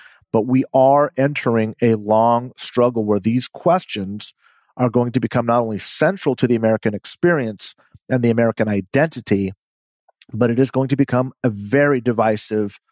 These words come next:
time, not unlike what we saw in the eighteen sixties. I believe that that's where we're at,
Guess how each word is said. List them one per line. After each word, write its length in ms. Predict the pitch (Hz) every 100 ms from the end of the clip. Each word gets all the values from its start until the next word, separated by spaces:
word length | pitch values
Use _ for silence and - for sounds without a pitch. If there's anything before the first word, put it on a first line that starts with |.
| _ _ _ _ -
time, 460 | - 160 113 87 87
not 240 | 110 110 123
unlike 340 | 135 117 110
what 120 | 113 87
we 100 | 104
saw 220 | 117 110
in 80 | 98
the 160 | 80
eighteen 340 | 104 - 110 90
sixties. 560 | - 135 - - -
I 60 | 110
believe 260 | 101 117
that 120 | 107 -
that's 220 | 107 -
where 140 | 104
we're 180 | 98 101
at, 220 | 104 80